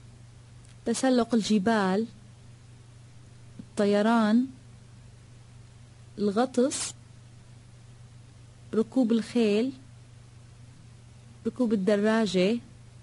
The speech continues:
لعب التنس، كرة القدم،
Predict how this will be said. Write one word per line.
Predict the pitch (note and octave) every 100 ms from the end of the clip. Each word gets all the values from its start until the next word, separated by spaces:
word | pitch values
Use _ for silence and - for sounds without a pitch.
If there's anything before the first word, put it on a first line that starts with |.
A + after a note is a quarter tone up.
| - - - - - - - - - - - - - - - -
لعب | A3+ G#3+ G3
التنس، | G#3+ - C#4 B3 G#3+ C4+ - - - - - - - - - - - - - - - - - -
كرة | A#3+ A#3 A3+
القدم، | A3+ - A#3 G#3 A3+